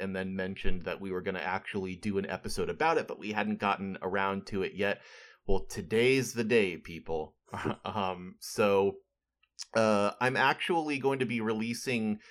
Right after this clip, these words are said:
kind of a sister blog post that, that will coincide with this episode. Um, so keep your eye out for that. Actually, I'll go ahead and just put the link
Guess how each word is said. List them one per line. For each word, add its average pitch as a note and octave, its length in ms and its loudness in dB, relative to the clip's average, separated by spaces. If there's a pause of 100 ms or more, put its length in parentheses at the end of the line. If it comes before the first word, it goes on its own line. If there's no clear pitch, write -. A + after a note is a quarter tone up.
(280)
kind A2 300 2
of G#2+ 120 4 (140)
a G2 460 0
sister C3 420 -2
blog G#2 540 2
post - 540 4 (100)
that, G#2+ 220 -2 (100)
that G#2+ 180 -2
will A2 140 -4
coincide G#2+ 640 2
with G#2 160 -2
this G2 200 0
episode. C#3 540 0 (920)
Um, G2+ 300 0 (320)
so - 160 -2
keep C3+ 260 -6
your C3 300 6
eye B2 160 10
out - 180 4
for A#2 120 2
that. A2 240 6
Actually, A#2 500 4 (220)
I'll G#2+ 140 4
go A2 200 4
ahead G#2+ 220 4
and G#2 80 -2
just - 240 -4
put - 160 6
the G2 80 -2
link G2 240 -2